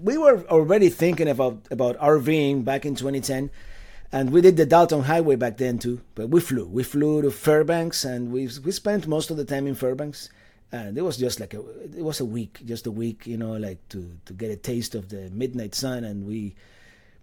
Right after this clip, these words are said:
and not, not, not every rental company will let you, uh, go on the, there are three highways that they, they don't let you take a rental vehicle.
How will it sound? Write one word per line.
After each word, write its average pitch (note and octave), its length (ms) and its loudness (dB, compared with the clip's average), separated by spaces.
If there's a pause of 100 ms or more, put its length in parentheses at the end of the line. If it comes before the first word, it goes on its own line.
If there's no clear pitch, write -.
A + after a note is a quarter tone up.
(200)
and B2 320 0
not, F3 160 2
not, E3 240 2
not D#3+ 240 4
every F3 260 4
rental D#3 380 2
company C#3+ 400 -2
will C3 220 2
let C3 280 0
you, B2 280 0 (260)
uh, A#2+ 140 -2
go B2+ 320 0
on B2 180 -2
the, A2+ 160 -4
there D3 260 2
are E3 40 4
three G#3+ 300 2
highways C#3 480 4
that A#2 260 -4
they, C#3 160 2
they C#3 160 0
don't C3+ 160 0
let C3 240 -2
you A#2 480 -2
take A#2+ 180 -6
a B2 80 -4
rental A#2 380 -6
vehicle. G2 360 -10